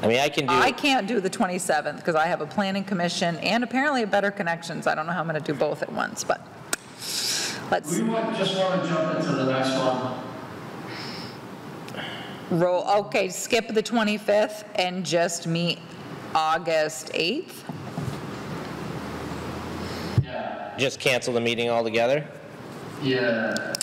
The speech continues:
Speaker 2: So far, I only have one issue, so.
Speaker 1: Is, can that issue wait until the following meeting, or?
Speaker 2: I don't think that person's gonna think so, but I can talk to him about it.
Speaker 1: I mean, I don't think we have anything else pressing, do we?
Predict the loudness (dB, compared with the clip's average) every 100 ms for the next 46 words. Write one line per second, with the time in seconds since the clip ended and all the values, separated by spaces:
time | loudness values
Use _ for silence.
0 | -4 0 2 4 4 6 4 4 2 2
1 | 2 0 0 -2 0 0 0 -2 -4 0
2 | 2 4 2 0 -2 -8 -12 -12 -12 -10
3 | -8 -8 -6 -4 -4 -4 -6 -6 -6 -2
4 | 0 0 0 2 2 2 0 0 0 2
5 | 2 0 0 0 2 4 4 2 0 0
6 | 2 2 2 0 2 2 2 -2 -2 -4
7 | 0 0 0 -2 -2 -4 -2 -2 -2 -2
8 | 0 2 2 2 2 -2 0 0 -2 -6
9 | -2 0 0 0 -4 -8 -12 -12 -12 -8
10 | -6 -6 -8 -8 -8 -8 -8 -8 -6 0
11 | 2 4 2 0 2 4 6 2 2 0
12 | 2 2 2 2 -2 0 2 0